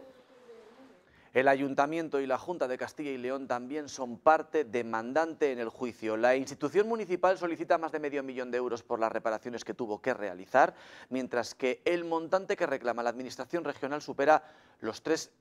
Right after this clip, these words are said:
millones por la construcción de los edificios. El consejero de Fomento se ha referido esta mañana a este proceso.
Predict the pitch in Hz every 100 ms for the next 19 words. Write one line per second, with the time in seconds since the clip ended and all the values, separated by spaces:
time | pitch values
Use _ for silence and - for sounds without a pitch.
0 | - 120 113 143 120 - 110 107 - 117
1 | - 196 127 - _ 104 113 107 104 -
2 | 117 113 107 - 110 117 135 139 135 151
3 | 113 - 131 147 165 156 - - - 180
4 | 147 117 110 104 - 110 107 113 120 120
5 | - 113 - - 104 - -